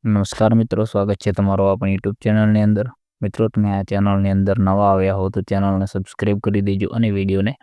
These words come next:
લાઈક કરી દેજો. તો મિત્રો, ચૈત્રભાઈ વસાવાને જે ભાજપના લોકોએ જે ખોટા ગુનાની અંદર તેમને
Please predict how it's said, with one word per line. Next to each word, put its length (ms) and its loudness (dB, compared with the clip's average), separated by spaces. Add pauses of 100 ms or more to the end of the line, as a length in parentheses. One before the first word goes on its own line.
લાઈક 280 -4
કરી 200 -2
દેજો. 260 -4 (760)
તો 80 0
મિત્રો, 240 0
ચૈત્રભાઈ 580 0
વસાવાને 580 2
જે 120 0
ભાજપના 680 0 (120)
લોકોએ 420 0 (920)
જે 180 -2
ખોટા 760 2 (500)
ગુનાની 460 2
અંદર 340 2
તેમને 360 2